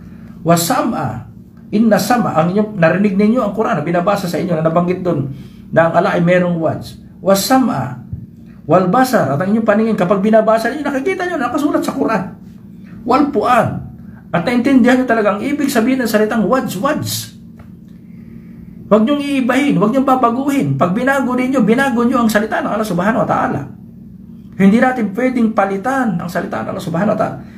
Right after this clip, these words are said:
Kapag tayo ay binago natin, nagsalita tayo ng isang salita o nagsalita tayo ng isang bagay na wala tayong kaalaman. At katotohanan, pagdating sa sipat ng Allah Subhanahu wa Ta'ala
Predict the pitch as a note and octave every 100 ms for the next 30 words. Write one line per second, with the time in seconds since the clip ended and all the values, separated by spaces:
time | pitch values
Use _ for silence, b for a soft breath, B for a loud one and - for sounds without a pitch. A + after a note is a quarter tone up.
0 | B F#3+ F#3 B3+ - C4 C4 B3 F#3 E3+
1 | A3 C4+ B3 A#3 B3+ B3+ G#3 G3+ - A3
2 | A3+ A3 G#3+ B3 C4 B3+ F3 E3 F#3+ A3+
3 | B3 - F#3+ G3 A#3 B3+ - - - -
4 | B B B - G#3 G#3+ G#3+ G#3 A3 G3+
5 | F#3 F#3 F3+ G#3+ G3 F3 D#3 E3 E3 D3
6 | F3 C3 C3 A#2 A2+ A2+ - - - -
7 | - - B B B B B B B B
8 | F3 G#3 - - - - - - - E3+
9 | F3 F3 F3+ A3+ B3 A#3 F3 C3+ D#3+ E3
10 | D#3+ G3 C4 C#4 G#3+ - G3 C4 C4+ C4+
11 | F#3 F#3 G#3+ - E3+ F#3 E3 - - E3+